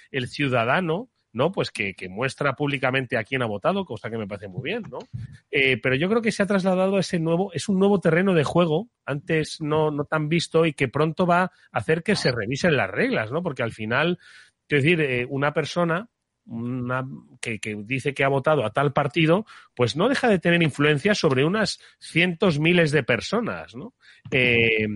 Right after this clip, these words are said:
que le siguen en Twitter, o que le siguen en Instagram, o que le siguen en otras redes sociales. Entonces, no sé si hay alguna especie de,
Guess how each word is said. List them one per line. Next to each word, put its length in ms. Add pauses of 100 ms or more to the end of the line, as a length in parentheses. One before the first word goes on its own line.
(160)
que 80
le 100
siguen 540
en 160
Twitter, 440
o 60
que 100
le 80
siguen 240
en 120
Instagram, 640
o 60
que 80
le 60
siguen 280
en 100
otras 240
redes 260
sociales. 520 (420)
Entonces, 360
no 220
sé 160
si 140
hay 100
alguna 280
especie 340
de, 220